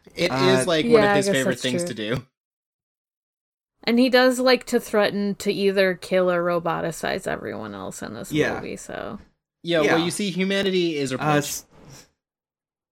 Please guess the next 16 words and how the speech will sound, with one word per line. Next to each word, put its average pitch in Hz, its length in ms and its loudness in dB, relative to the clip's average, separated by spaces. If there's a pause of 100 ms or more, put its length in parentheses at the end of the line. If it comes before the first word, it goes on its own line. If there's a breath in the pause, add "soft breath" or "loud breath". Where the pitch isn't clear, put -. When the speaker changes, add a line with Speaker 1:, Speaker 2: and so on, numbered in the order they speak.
(840)
Speaker 3:
He 311 200 6
does 349 360 8
say 381 300 8
that. 87 460 0 (440)
Speaker 2:
Yeah. 143 480 -2 (1400)
Uh, 147 280 -2 (760)
it's - 200 -10
great. 127 580 -2
Um, 156 380 -2 (1000)
so 208 480 0 (140)
we 202 120 -6
cut 254 280 -2
to 214 100 0
him, 185 280 0
like, 160 300 0
interrogating, 165 1200 -2